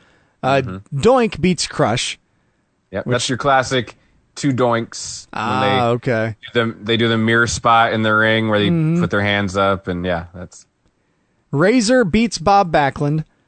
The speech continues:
Speaker 1: Money Inc will beat the Mega Maniacs by D Q. Um, and then Luger beats Mister Perfect.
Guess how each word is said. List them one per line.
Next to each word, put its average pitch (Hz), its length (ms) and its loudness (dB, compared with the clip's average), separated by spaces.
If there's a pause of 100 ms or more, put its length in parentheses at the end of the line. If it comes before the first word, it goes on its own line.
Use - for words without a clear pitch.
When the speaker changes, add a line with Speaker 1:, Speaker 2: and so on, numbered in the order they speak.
(640)
Speaker 1:
Money 214 360 2
Inc 220 340 -2
will 185 100 2
beat 180 260 -2
the 175 80 0
Mega 190 260 2
Maniacs 180 580 2
by 151 180 2
D 151 200 -2
Q. 135 400 0 (1080)
Um, 131 480 0
and 147 260 0
then 156 360 2
Luger 185 440 4
beats 165 320 0
Mister 170 320 2
Perfect. 147 580 0